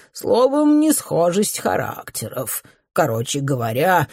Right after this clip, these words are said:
вы захотели вернуть свободу. Эй, сэры,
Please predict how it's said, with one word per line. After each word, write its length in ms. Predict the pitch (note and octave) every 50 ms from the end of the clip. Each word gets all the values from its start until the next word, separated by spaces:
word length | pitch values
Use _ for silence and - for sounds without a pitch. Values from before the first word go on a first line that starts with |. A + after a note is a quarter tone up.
| - - - -
вы 300 | F3 E3 F3+ F#3 F#3 E3+
захотели 760 | D3 D3+ D3 - - D3+ D3 C#3 - F#3+ G#3 G3 F3 F3 E3
вернуть 540 | D3+ E3 F3 E3+ E3 F3 A3 A3+ G#3 D3 -
свободу. 1300 | - G3+ G#3 G#3+ G#3+ G#3+ F#3 E3+ - - - - - - - - B2+ B2 - B2 A#2+ A#2+ A2+ A2+ A2 - _ _
Эй, 1000 | - D#4+ - - F4 E4+ - G#3+ A#3+ C4+ D4 D#4 D#4 D#4+ E4 D#4+ D4 B3 F#3 E3+
сэры, 840 | D3+ - - - - E3+ D#3+ E3 D#3+ D3+ D3 C#3 C#3 C3+ B2+ - -